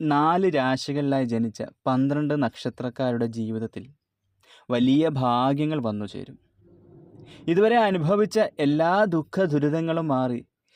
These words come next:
ജീവിതത്തിൽ വലിയൊരു മാറ്റം സംഭവിക്കാൻ പോകുന്ന കുറച്ച് നക്ഷത്രക്കാരാണിവർ. കാരണം ഏഴ് ഗ്രഹങ്ങൾ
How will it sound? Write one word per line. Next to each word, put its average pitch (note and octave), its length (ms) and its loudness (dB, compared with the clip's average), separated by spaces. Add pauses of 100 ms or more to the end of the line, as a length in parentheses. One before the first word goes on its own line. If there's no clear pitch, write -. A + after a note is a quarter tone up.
(200)
ജീവിതത്തിൽ F#3+ 960 0 (880)
വലിയൊരു G#3+ 540 2
മാറ്റം E3 540 2
സംഭവിക്കാൻ D3 640 -2
പോകുന്ന C#3 300 -2
കുറച്ച് A#2+ 460 -10 (160)
നക്ഷത്രക്കാരാണിവർ. A2+ 1000 -8 (1400)
കാരണം F3+ 300 2 (220)
ഏഴ് G3 420 2
ഗ്രഹങ്ങൾ F#3+ 560 0